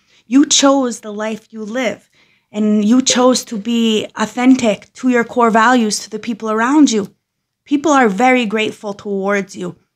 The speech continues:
and this emperor wants to start a family with you, but on both sides, you need to learn boundaries,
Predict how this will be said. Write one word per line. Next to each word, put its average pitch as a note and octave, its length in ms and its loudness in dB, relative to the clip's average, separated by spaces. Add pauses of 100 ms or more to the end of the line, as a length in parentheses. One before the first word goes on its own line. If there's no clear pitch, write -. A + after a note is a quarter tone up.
(120)
and G3 160 -2
this A3+ 200 0
emperor G#3 540 0
wants G3+ 280 -2
to G3 60 -16
start G3+ 260 -4
a G3 40 -2
family G#3 500 0
with F#3+ 320 -6
you, F3+ 220 -8 (380)
but G#3+ 240 -6 (1200)
on B3 220 6
both B3+ 240 4
sides, B3 420 -6
you A#3 60 0
need A#3 200 0
to A3 120 -10
learn G#3+ 240 -2
boundaries, G3 680 -2